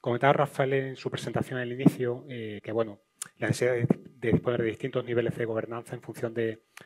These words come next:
del tipo de uso al que le vas a dar la información. Por ejemplo, le comentaba el ejemplo de informes regulatorios, luego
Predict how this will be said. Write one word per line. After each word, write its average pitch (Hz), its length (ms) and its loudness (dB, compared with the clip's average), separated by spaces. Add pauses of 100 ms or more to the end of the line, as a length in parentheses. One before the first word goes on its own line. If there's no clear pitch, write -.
(180)
del 110 200 -2
tipo 120 220 2
de 113 60 2
uso 120 280 0
al 110 100 0
que - 80 -8
le 113 80 -4
vas 113 160 -4
a 123 40 -4
dar 110 80 -4
la 107 60 -10
información. 104 480 -8
Por 104 100 -8
ejemplo, 107 440 -8
le 110 100 -16
comentaba 107 360 -6
el 98 120 -10
ejemplo 113 340 -4
de 107 280 -2 (180)
informes 113 320 -2
regulatorios, 113 760 0
luego 107 280 -6